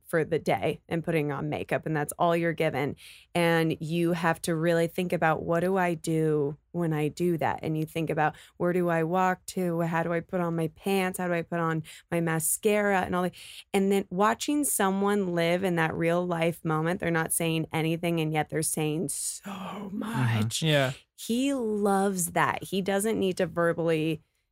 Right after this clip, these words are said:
Speaker 1: tell you the story. You see it when he does, like, those scanning shots in a house where you're just, like, going through the
Speaker 2: Track.
Speaker 1: walls,
Speaker 3: Yeah.
Speaker 1: tracking shots, and you're just seeing everyone in their bedroom and the bathroom and the this and that living differently.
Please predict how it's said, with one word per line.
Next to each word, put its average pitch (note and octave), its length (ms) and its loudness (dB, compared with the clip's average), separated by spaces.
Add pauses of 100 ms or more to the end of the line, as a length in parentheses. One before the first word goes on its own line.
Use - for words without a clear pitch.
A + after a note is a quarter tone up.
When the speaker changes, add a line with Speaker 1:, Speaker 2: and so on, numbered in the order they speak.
(120)
Speaker 1:
tell F3+ 200 4
you D#3+ 140 2
the D#3+ 160 0
story. D3 420 0
You D3+ 220 -2
see D#3+ 380 0
it D3+ 240 0 (680)
when F3+ 300 2
he F3 180 0
does, D#3+ 320 2
like, D#3+ 200 2
those D#3 320 0 (320)
scanning D#3+ 680 0
shots D3+ 580 2
in E3+ 140 -2
a D3+ 80 -2
house D#3+ 500 0
where F3 140 -2
you're E3+ 140 -2
just, D#3+ 180 -4
like, D#3 140 -4
going D#3+ 280 0
through E3 140 -4
the E3+ 40 0
Speaker 2:
Track. D3+ 180 2
Speaker 1:
walls, D3+ 420 2
Speaker 3:
Yeah. D3+ 180 2
Speaker 1:
tracking D#3+ 360 2
shots, D#3+ 420 0 (340)
and F#3 120 4
you're F3+ 80 6
just E3 180 0
seeing F3+ 240 2
everyone E3+ 380 2
in E3+ 120 0
their E3 140 2
bedroom E3+ 720 0
and E3+ 240 -2 (300)
the F3 80 0
bathroom F3 500 2
and E3+ 160 0
the D#3+ 60 -2
this E3 260 0
and E3 140 0
that D3+ 240 2
living E3 360 0
differently. F3 720 0